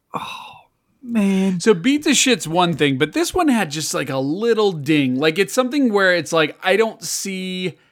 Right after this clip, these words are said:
Speaker 2: how this isn't an inevitability of shipping. And, you
Speaker 1: Okay.
Speaker 2: know, you feel like it happens to you all the time, but, like, no, 'cause in the Borderlands Steelbook, it didn't happen to me. In the
Speaker 1: Yeah.
Speaker 2: Hitman Steelbook, it didn't happen to me. In the Resident Evil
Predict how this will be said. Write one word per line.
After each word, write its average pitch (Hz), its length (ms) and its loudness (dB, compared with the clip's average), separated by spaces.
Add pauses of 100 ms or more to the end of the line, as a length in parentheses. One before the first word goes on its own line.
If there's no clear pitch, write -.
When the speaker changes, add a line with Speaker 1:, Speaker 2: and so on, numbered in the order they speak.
(180)
Speaker 2:
how 151 400 2
this 143 280 -2
isn't 143 320 0
an 143 160 0
inevitability 143 880 0
of 123 120 -4
shipping. 160 520 -4 (440)
And, 175 240 2
you 190 100 0
Speaker 1:
Okay. 196 60 4
Speaker 2:
know, 185 100 2
you 175 180 -2
feel 269 180 0
like 233 140 2
it 190 80 2
happens 175 320 0
to - 80 -4
you 165 80 2
all 147 100 4
the 131 80 -6
time, 165 480 2
but, 135 180 0
like, 143 280 0 (400)
no, 226 420 2
'cause 202 180 -2
in 190 120 0
the 170 80 2
Borderlands 202 600 0
Steelbook, 170 520 0
it 147 80 -4
didn't 143 220 -2
happen 131 360 0
to 120 80 -12
me. 127 160 -2
In 123 220 -4
the 127 100 -4
Speaker 1:
Yeah. 123 320 2
Speaker 2:
Hitman 113 380 2
Steelbook, 156 500 0
it 147 80 -4
didn't 135 200 -4
happen 123 220 0
to 131 60 -2
me. 127 80 0
In 127 80 -2
the 135 80 -2
Resident 170 480 -2
Evil 160 580 0